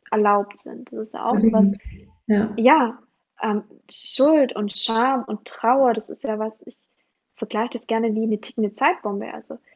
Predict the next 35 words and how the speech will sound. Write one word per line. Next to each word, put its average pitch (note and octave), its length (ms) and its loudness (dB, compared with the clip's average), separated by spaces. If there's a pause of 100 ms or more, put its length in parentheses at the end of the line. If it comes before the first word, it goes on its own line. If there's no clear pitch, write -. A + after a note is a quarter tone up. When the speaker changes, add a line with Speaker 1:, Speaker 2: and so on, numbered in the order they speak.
(260)
Speaker 1:
man G3+ 120 -6
hat A3 120 -2
es A#3+ 120 -6
irgendwie A3+ 180 2
in G#3+ 40 2
der G#3 140 -2
Hand, C#4 160 -2
„Was A3+ 120 -8
soll B3+ 80 4
ich A#3 60 -2
jetzt A3+ 160 -4
damit A3 140 -4
machen? C4+ 280 0
Ich - 120 -10
möchte - 280 -6
weg.“ D#4+ 260 2
Speaker 2:
Mhm. B3 600 10
Speaker 1:
Ja, C#4 240 4 (400)
Speaker 2:
Schnell C#4 240 10
in C4+ 80 10
Speaker 1:
aber - 0 -
Speaker 2:
den C4 120 8
Keller A#3 380 6
wieder G3+ 240 4
zurück. G#3+ 280 6
<laughs> D#4 800 6
Speaker 1:
Genau, G4 500 6
ich, - 80 -6 (100)
ich - 180 -8
möchte G4+ 280 2
es - 60 -2
umtauschen, E4 520 2
aber D4+ 220 2 (260)
mit C#4 120 -2
Freude F4+ 420 4